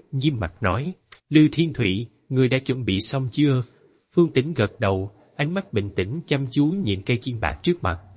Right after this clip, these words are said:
Khi hắn ta nhìn thấy ngón trỏ của nàng nhẹ nhàng rơi xuống, cây kim bạc đó lắc mạnh vài cái, rồi bay về phía hắn ta,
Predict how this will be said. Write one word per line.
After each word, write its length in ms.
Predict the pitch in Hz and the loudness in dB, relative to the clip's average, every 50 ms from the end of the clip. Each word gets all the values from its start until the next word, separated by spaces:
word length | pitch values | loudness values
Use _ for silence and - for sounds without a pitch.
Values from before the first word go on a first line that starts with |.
| - | -6
Khi 140 | - - 131 | 0 2 2
hắn 180 | 110 127 143 151 | 2 2 -2 -2
ta 320 | - 139 117 110 110 110 | -2 -2 0 0 -2 -2
nhìn 220 | 113 107 98 95 92 | -2 -2 -2 -2 -2
thấy 160 | - 127 147 | -4 -4 -4
ngón 220 | 143 135 135 165 175 | -2 -2 -2 -2 -2
trỏ 220 | - 95 104 135 139 | -4 -2 -2 -2 -2
của 120 | - 139 135 | -2 -2 0
nàng 300 | 131 82 82 85 82 82 | 0 -2 -4 -6 -6 -4
nhẹ 180 | 90 87 87 | -2 -2 -2
nhàng 240 | 90 87 87 85 80 80 - | -2 -2 -2 -2 -4 -2 -2
rơi 120 | 117 113 | -2 0
xuống, 320 | 110 - 120 120 147 196 190 - _ _ _ _ _ _ - | 0 0 0 0 0 -2 -6 -10 _ _ _ _ _ _ 2
cây 120 | 170 160 | 2 2
kim 220 | 156 - 165 147 120 | 2 2 -2 -4 -2
bạc 220 | 92 85 - - | -2 -4 -4 -4
đó 160 | 123 127 160 | -4 -2 -2
lắc 280 | 180 185 190 185 - - | 0 -2 -2 -2 -2 -4
mạnh 160 | 92 90 95 - | -4 -4 -4 -2
vài 160 | - 82 78 | -2 -2 -2
cái, 380 | 76 - - 110 117 139 170 180 - - _ _ _ _ _ - | -2 -4 -4 -4 -4 -4 -8 -10 -12 -16 _ _ _ _ _ -2
rồi 260 | 107 101 101 104 107 - | 0 2 2 2 2 2
bay 140 | 131 123 110 | 0 0 2
về 160 | - 107 101 | 2 0 0
phía 200 | 98 - 156 175 | 0 0 0 0
hắn 220 | 175 156 160 165 165 | 2 2 0 -4 -2
ta, 320 | - 127 120 117 120 - | -2 -2 0 -2 -2 -6